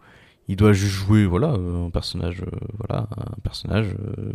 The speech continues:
agent de la C I A, machin, avec tout ce que, ce que sa ba-, son background apporte, enfin comprend.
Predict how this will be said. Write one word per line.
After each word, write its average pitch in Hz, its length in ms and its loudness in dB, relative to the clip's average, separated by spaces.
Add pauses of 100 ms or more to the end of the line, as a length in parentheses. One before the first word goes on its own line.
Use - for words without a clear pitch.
agent 87 160 -4
de 87 40 -4
la 85 80 0
C - 200 -8
I 85 100 -2
A, 95 100 2
machin, 95 280 -2
avec 87 140 -2
tout 92 120 -8
ce - 60 -4
que, 90 200 -2 (440)
ce - 160 -8
que 101 200 2
sa 95 200 4
ba-, 90 280 4
son 95 160 -4
background 92 400 2
apporte, - 440 2 (200)
enfin 85 320 0
comprend. 139 460 -2